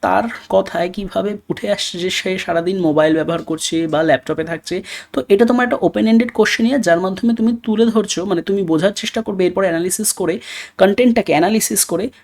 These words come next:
যে তার কথায় গ্যাজেটের প্রসঙ্গ কতবার আসছে। এই প্রত্যেকটা প্রসিডিওর কিন্তু কনটেন্ট অ্যানালিসিসের মধ্যে পড়ে।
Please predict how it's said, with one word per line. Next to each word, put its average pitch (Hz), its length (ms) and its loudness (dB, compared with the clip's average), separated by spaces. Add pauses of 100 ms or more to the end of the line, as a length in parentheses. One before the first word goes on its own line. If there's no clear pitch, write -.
(120)
যে 233 260 -2 (240)
তার 175 200 2 (180)
কথায় 196 320 -2
গ্যাজেটের 147 460 0
প্রসঙ্গ 190 460 -4
কতবার 143 380 0
আসছে। - 280 -4
এই 226 100 2
প্রত্যেকটা 240 600 -2
প্রসিডিওর 226 500 -2
কিন্তু 233 260 -2
কনটেন্ট 208 360 0
অ্যানালিসিসের 175 580 -2
মধ্যে 147 260 0
পড়ে। - 280 -4